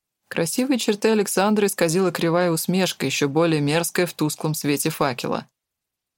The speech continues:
«Вы победили?» — глумливо переспросил он. «Ну уж нет, приятель. Это я победил, а вы проиграли. Твоего дорогого господина вот уже неделю как едят могильные черви, а завтра и ты присоединишься к нему.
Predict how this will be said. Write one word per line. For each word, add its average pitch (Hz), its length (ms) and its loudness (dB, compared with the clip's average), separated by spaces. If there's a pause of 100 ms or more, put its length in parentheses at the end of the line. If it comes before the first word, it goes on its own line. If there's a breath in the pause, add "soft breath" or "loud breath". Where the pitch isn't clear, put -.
«Вы 160 300 0
победили?» — 156 880 0 (380)
глумливо 160 500 0
переспросил 147 720 -2
он. 135 180 -4 (560)
«Ну 220 180 2
уж - 200 0
нет, 196 300 2
приятель. 185 680 0 (380)
Это 214 260 2
я 147 380 2
победил, 147 640 0
а 160 180 2
вы 160 340 2
проиграли. 156 800 0 (680)
Твоего 160 380 4
дорогого 175 440 4
господина 165 640 2
вот 165 160 2
уже 170 180 2
неделю 180 480 2
как 170 220 -2
едят 175 320 2
могильные 175 500 2
черви, 160 520 2
а 131 120 0
завтра 247 480 2
и 226 60 2
ты 190 200 2
присоединишься 185 880 0
к - 100 -10
нему. 139 360 -2